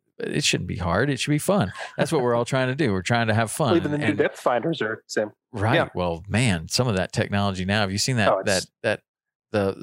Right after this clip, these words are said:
Speaker 1: the, the Lowrance thing that looks like, I mean, you can see 'em swimming around in front of you.
Speaker 2: See the
Speaker 1: It's
Speaker 2: actual ship,
Speaker 1: unbelievable.
Speaker 2: yeah. It's,
Speaker 1: No, you can
Speaker 2: yeah,
Speaker 1: see the
Speaker 2: it's
Speaker 1: fish. You can see the fish. You can see the
Speaker 2: Well, I
Speaker 1: school of
Speaker 2: think
Speaker 1: shad. You can
Speaker 2: Yeah.
Speaker 1: see, you can see the tarpon.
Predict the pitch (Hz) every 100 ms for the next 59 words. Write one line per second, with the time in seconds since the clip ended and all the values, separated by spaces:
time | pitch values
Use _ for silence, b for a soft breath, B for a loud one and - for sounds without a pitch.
0 | 98 85 - - 101 - _ _ 110 107
1 | 107 120 117 - 127 120 101 92 - -
2 | 113 - 107 98 - - - - 107 110
3 | 120 - 143 131 - 156 151 156 165 127
4 | 123 165 143 92 92 - - - 147 131
5 | 139 135 139 147 147 92 107 - 131 127
6 | - - 220 131 107 113 170 127 - 233
7 | 190 92 - - _ _ _ _ _ -
8 | 147 151 202 143 - 214 170 131 143 139
9 | 123 165 127 120 - 165 160 151 - -
10 | 147 147 131 127 117 180 202 139 135 -
11 | B B B 135 131 - 147 139 131 -
12 | - 117 110 107 139 156 170 123 131